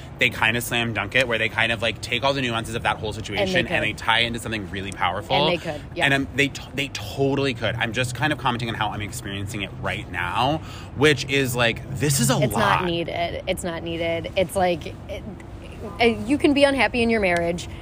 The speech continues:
Speaker 2: because you're just fucking eating ice cream and not fucking for years.
Speaker 1: Okay.
Speaker 2: It's so funny they dropped that in,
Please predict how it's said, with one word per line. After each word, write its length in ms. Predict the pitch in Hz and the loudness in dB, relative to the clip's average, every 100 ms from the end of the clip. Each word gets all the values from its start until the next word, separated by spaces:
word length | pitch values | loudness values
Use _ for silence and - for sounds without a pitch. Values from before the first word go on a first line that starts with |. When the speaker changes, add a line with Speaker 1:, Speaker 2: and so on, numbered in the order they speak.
| - | -8
Speaker 2:
because 260 | 196 214 180 | 0 0 0
you're 80 | |
just 160 | 185 185 | -2 0
fucking 240 | 196 190 196 | 0 0 -2
eating 200 | 196 202 | -2 0
ice 220 | 175 170 | 0 0
cream 260 | 190 175 170 - - - - | 2 0 0 -8 -10 -10 -2
and 260 | 175 165 170 | 0 0 2
not 240 | 165 - | 0 0
fucking 480 | 175 151 165 160 170 | 0 2 2 0 0
for 220 | - 220 | 4 6
years. 840 | 175 160 208 330 240 175 175 - - | 6 4 6 8 8 4 -2 -4 -2
Speaker 1:
Okay. 260 | 151 180 - | 4 6 6
Speaker 2:
It's 80 | |
so 160 | - 285 | 8 6
funny 240 | 285 247 | 8 4
they 140 | 240 202 | 4 4
dropped 180 | 214 208 | 4 4
that 140 | 208 | 2
in, 160 | 190 | 0